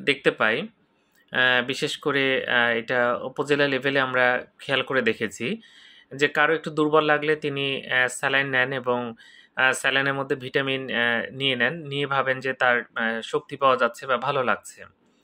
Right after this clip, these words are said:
আসলে বিষয়টা কিন্তু কিছুটা, আহ, মনস্তাত্ত্বিক ব্যাপার আছে। আহ, সেই কারণে হয়তোবা তারা বলেন যে এটা শক্তি পাওয়া যাবে। আমাদের কিন্তু,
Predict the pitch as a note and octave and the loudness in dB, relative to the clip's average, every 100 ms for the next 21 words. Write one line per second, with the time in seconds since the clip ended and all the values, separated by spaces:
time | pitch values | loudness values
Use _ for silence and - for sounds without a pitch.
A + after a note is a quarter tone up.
0 | _ _ _ - - - E3+ F#3+ F3+ F3 | _ _ _ -20 -4 -2 0 0 0 -2
1 | F#3+ F#3+ F#3 F#3 F3 F3+ E3+ D3+ E3 E3+ | -4 -4 -4 -4 -2 -4 -6 -10 0 4
2 | E3 B2 C#3 C#3 D3 D#3+ - E3+ E3+ D#3 | 4 4 2 2 -2 -6 0 -2 -2 -2
3 | C#3 A#2+ C3 A2 - C#3 A3 _ - _ | 0 2 2 2 -2 -8 -8 _ -20 _
4 | _ - B2+ B2+ B2 - E3+ E3+ E3+ F3 | _ 0 2 4 2 -2 -2 2 2 2
5 | D#3+ D#3 D3+ D3 C#3+ C#3 C#3 C3 C3+ C3 | -2 -2 2 2 4 4 4 2 -2 0
6 | C#3 C3 B2+ C#3+ - D3 C3+ A#2 A2 D#3 | -4 -4 -6 -8 -6 2 4 4 2 2
7 | D3+ D#3+ E3 D#3+ D#3+ D3+ D#3+ D#3 | 0 0 -2 -4 -8 -2 -2 -2